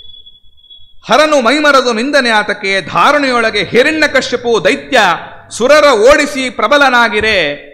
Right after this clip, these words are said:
ಹ್ಮ್? ಸಾಕ್ಷಾತ್ ಆ ಹಿರಣ್ಯಕಶ್ಯಪು ಹತ್ರ ಯುದ್ಧ ಮಾಡುವಾಗ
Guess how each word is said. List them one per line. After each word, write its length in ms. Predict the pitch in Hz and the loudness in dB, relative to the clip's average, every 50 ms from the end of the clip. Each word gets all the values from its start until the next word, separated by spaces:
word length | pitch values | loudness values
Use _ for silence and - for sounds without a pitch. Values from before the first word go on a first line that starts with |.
| - _ _ _ - - - - _ _ _ - - - - - _ _ _ _ _ _ _ _ _ _ - - _ | -20 _ _ _ -20 -20 -20 -20 _ _ _ -20 -20 -20 -20 -20 _ _ _ _ _ _ _ _ _ _ -20 -20 _
ಹ್ಮ್? 400 | - 135 143 160 175 202 220 226 - - - - _ - - - - - _ - | -16 -12 -10 -10 -10 -12 -14 -16 -20 -20 -20 -20 _ -20 -20 -20 -20 -20 _ -10
ಸಾಕ್ಷಾತ್ 560 | - 190 185 190 - - - 226 233 247 233 233 | -6 -6 -6 -6 -6 -4 -2 0 0 0 0 -2
ಆ 60 | 214 | -2
ಹಿರಣ್ಯಕಶ್ಯಪು 720 | - 190 196 247 254 247 233 226 - - 233 240 214 208 196 | -2 -4 -6 -6 -8 -8 -8 -8 -8 -8 -8 -8 -6 -6 -6
ಹತ್ರ 240 | 196 202 208 208 | -6 -6 -8 -8
ಯುದ್ಧ 200 | 196 180 170 160 | -8 -8 -6 -4
ಮಾಡುವಾಗ 540 | 233 254 240 226 220 208 196 196 208 247 262 | -2 0 0 0 0 0 0 0 0 0 0